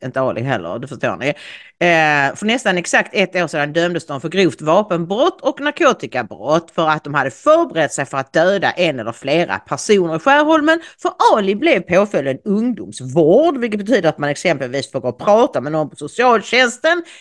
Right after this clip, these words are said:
en gång i veckan. För Samuel blev påföljden åtta månader sluten ungdomsvård,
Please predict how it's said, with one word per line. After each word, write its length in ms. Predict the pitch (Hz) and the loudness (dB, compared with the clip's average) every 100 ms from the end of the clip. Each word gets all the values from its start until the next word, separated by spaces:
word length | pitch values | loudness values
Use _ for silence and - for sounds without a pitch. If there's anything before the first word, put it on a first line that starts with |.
| _ | _
en 300 | 233 254 247 | -6 -2 2
gång 260 | 240 247 247 | 2 2 2
i 80 | 254 | 0
veckan. 540 | 320 339 - 330 330 | 0 0 0 0 0
För 100 | 247 | -4
Samuel 440 | - 247 247 175 | -2 0 0 -2
blev 140 | 165 156 | -2 -2
påföljden 520 | 175 180 180 147 143 - | 0 -2 0 -2 -2 -6
åtta 280 | 175 151 | -6 -6
månader 340 | 139 147 147 113 | -4 -4 -4 -6
sluten 400 | - 160 - - | -4 -4 -4 -4
ungdomsvård, 680 | 226 233 175 220 302 339 | -2 -2 -6 -4 0 0